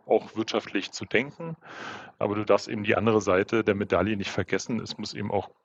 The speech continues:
gute Qualität dabei rumkommen. Und ich mache den Job deswegen total gerne, weil man auch in der Diskussion mit dann den Profis, aus welcher Berufsgruppe auch immer,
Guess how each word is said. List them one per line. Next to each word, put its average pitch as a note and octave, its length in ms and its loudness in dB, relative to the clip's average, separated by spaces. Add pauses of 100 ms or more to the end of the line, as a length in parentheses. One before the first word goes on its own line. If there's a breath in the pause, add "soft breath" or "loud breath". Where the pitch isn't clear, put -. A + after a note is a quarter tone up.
(160)
gute A#2+ 240 -6
Qualität - 580 -2
dabei F#2 140 2
rumkommen. F#2 580 -10 (100)
Und A2+ 220 -4
ich - 160 -4
mache B2+ 160 4
den B2+ 140 2
Job B2+ 240 0
deswegen C#3 300 2
total B2 360 4
gerne, A#2+ 400 4
weil A2 120 6
man A2+ 180 2
auch A2+ 200 2
in A#2+ 80 -6
der G#2+ 100 4
Diskussion A2+ 840 -4
mit - 300 -4 (500 loud breath)
dann G#2 380 2
den G#2 480 -4 (100)
Profis, D3 760 -4 (480 loud breath)
aus - 240 -2
welcher A#2 220 4
Berufsgruppe A2+ 500 -2
auch G2 200 2
immer, A#2+ 360 2